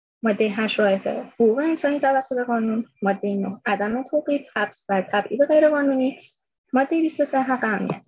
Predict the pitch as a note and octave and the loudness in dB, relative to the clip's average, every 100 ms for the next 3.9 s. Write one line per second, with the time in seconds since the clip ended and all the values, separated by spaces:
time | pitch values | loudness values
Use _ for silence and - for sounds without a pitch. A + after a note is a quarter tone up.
0 | - - - _ _ _ _ _ _ _ | -18 -18 -18 _ _ _ _ _ _ _
1 | _ - - - _ _ _ _ D4 D4+ | _ -10 -10 -14 _ _ _ _ -4 -2
2 | E4+ F#4+ - - _ A#3+ A#3+ C4 C4+ D#4+ | 0 0 0 -6 _ -6 -2 0 0 -2
3 | D4 C4+ A#3 B3 A#3 G#3+ A3+ A3+ | -4 -4 -6 -4 0 0 2 0